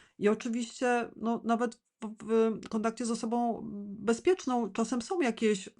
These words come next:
zgrzyty, nie? Jakieś nieporozumienia czy, czy z-, drobne zawody, no ale wtedy jest ta chęć naprawy tego, jest, są szczere przeprosiny, jest zadośćuczynienie.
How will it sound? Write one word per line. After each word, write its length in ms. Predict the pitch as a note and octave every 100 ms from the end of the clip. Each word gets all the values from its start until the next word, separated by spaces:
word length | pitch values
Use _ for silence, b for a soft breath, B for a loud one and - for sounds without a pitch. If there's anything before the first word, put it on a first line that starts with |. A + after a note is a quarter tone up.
| G#3
zgrzyty, 800 | F#3 F#3 F#3+ A3+ A3+ A3 G#3+ G#3+
nie? 200 | G#3+ B3
Jakieś 300 | A3 G#3+ A3
nieporozumienia 720 | A3 A3+ A3 G#3+ G#3+ A#3+ A3+
czy, 380 | A3 A3+ G#3 G3 -
czy 260 | - F#3+ - G#3
z-, 220 | F#3+ F#3+
drobne 340 | G3 G#3+ A#3
zawody, 500 | A3 G3 F#3+ F3+ C4 - B B B -
no 80 | G#3
ale 120 | B3+
wtedy 260 | C4+ A#3 A#3
jest 260 | A3+ -
ta 80 | G#3
chęć 260 | F#3 F#3+ G3
naprawy 600 | G3 G3 G#3+ G#3 G3 G3
tego, 280 | G3 F#3 F#3
jest, 160 | F#3+
są 240 | - G3+ G3+
szczere 300 | F#3+ G#3 G#3
przeprosiny, 880 | - A3 A3+ A3+ G#3 G3+ F#3+ F#3
jest 320 | F#3+ G3+ G3+ -
zadośćuczynienie. 1040 | G#3+ G#3+ A3 A3+ - A#3 G3 F#3+ F#3+ F#3